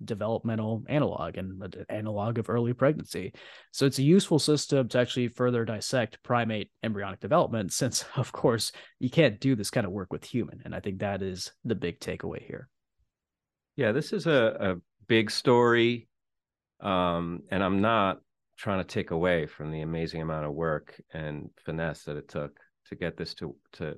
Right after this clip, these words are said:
Speaker 2: to, you know, be successful, uh, to whatever degree. But, uh, and, you know, that's a bit of a, a lead up to,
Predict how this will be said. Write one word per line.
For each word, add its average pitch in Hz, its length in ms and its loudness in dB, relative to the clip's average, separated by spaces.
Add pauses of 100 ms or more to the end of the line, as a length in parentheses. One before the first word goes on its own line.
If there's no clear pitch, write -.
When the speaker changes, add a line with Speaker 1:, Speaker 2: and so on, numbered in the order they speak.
Speaker 2:
to, 76 240 -10
you 76 100 -10
know, 71 280 -12 (240)
be - 100 -6
successful, 87 800 -2 (440)
uh, 90 120 -4
to - 160 -6
whatever 90 260 0
degree. 82 380 0
But, 80 280 -2 (840)
uh, 85 340 -2 (280)
and, 82 160 -4
you 82 60 -4
know, 80 200 -8
that's 87 200 -12
a 90 40 -8
bit 95 220 0
of 87 140 0
a, 85 200 0
a - 20 -2
lead 90 300 0
up 87 200 0
to, 80 500 0